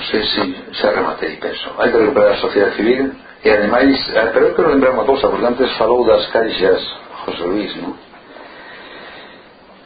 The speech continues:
E eu que penso que o estado de benestar é un gran, unha gran conquista social, e que eso foi en grande medida gracias ao, a loita de moita xente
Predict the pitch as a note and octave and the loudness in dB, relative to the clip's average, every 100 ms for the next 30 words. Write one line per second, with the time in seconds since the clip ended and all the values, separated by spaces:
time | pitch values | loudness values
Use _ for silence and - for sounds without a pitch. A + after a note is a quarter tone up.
0 | - - A#2 C#3+ - B2+ B2 B2 A#2+ A#2 | -20 -2 2 4 4 0 2 0 2 4
1 | A2+ G#2+ G2+ F2+ D#2 - - G#2+ G#2+ A#2 | 6 6 4 2 -4 -14 -2 -2 2 2
2 | G#2+ G2+ A2+ G#2+ G2+ G2 F#2 E2 E2 - | 2 0 0 2 2 0 -2 -6 -12 -20
3 | - - F#2 G#2 G#2 F#2+ F#2 F#2 G#2 G2+ | -18 -8 -2 0 0 0 -4 -2 0 0
4 | F#2+ F#2 G#2 - F#2 - D3+ C3+ G#2 - | -2 -4 -4 -4 -4 2 4 4 0 -2
5 | F#2+ F#2 F#2 G2 F#2 F2 - - F#2 G#2 | -4 -4 -2 -2 -2 -6 -16 -16 -2 0
6 | A#2 G#2+ G#2+ B2+ A2 G2+ A2 A2+ G2+ G2 | 2 2 4 4 6 6 4 2 -2 0
7 | F2 - - - - - - - - - | 0 -4 -20 -20 -20 -20 -20 -16 -16 -16
8 | - - A2+ B2 G#2+ G#2 A2 - D3 C3+ | -10 -2 0 2 2 2 2 2 4 2
9 | - | 2